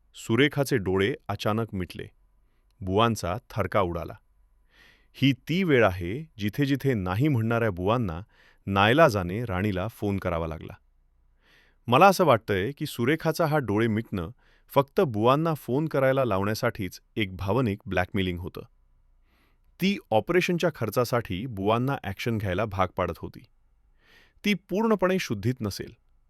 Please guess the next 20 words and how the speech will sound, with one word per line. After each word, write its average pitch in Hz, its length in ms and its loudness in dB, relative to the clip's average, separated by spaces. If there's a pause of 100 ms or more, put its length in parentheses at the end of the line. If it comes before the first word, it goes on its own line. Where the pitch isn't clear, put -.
(400)
पण 104 200 0
ती 117 80 0
मेलेली 104 520 0
नाही 90 420 -6
हे 110 140 -4
नक्की. - 300 -8 (1120)
राणीला 175 420 6
हे 180 180 2
सगळं 143 260 0
कळल्यावर 104 560 0
तिला 107 260 -4
मोठा 90 420 -4
धक्का 95 280 -4
बसला. - 280 -10 (1040)
आता 139 260 6
राणी 107 280 0
बुवांना 107 420 0
जाब 98 300 2
विचारणार 139 400 0
का? 92 180 -6